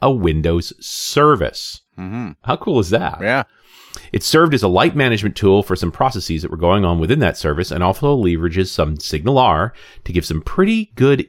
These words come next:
Speaker 1: insight without having to dig through logs. So
Speaker 2: Man,
Speaker 1: I
Speaker 2: I
Speaker 1: see what
Speaker 2: love
Speaker 1: he's doing
Speaker 2: Signal R.
Speaker 1: here. He's scraping back-end stuff and then presenting it via a web service, essentially.
Speaker 2: You know what I did with Signal R recently? Not, not just to derail your,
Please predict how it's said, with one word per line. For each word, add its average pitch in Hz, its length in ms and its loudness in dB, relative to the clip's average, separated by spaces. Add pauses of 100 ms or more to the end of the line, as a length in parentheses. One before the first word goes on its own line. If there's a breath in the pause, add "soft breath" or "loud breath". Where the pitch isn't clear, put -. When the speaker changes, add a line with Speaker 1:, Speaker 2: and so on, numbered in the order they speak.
Speaker 1:
insight 139 440 0
without 87 220 0
having 104 180 -2
to 113 60 0
dig 71 320 -6
through 85 280 -4
logs. 98 840 2
So 92 120 -2
Speaker 2:
Man, 90 80 2
Speaker 1:
I 117 80 4
Speaker 2:
I - 20 0
Speaker 1:
see 135 220 -2
what 113 60 4
Speaker 2:
love 87 40 2
Speaker 1:
he's 80 140 -4
doing 71 220 -4
Speaker 2:
Signal 60 100 -8
R. 90 140 -6
Speaker 1:
here. 90 100 -6
He's 87 200 -6
scraping 113 680 -2
back-end 95 540 -2
stuff - 380 -8 (220 loud breath)
and 101 100 2
then 92 100 2
presenting 101 560 0
it 78 160 -4
via 85 340 0
a 85 40 -4
web 87 220 -4
service, - 460 -6
essentially. - 540 -16 (400 loud breath)
Speaker 2:
You 165 100 0
know 208 80 6
what 220 80 6
I 202 80 6
did 196 160 4
with 175 100 2
Signal 156 320 2
R 147 220 4 (240)
recently? 120 500 -2 (240)
Not, 117 320 -2
not 127 220 -2
just - 260 -6
to 101 100 -4
derail 101 600 0
your, 92 260 -2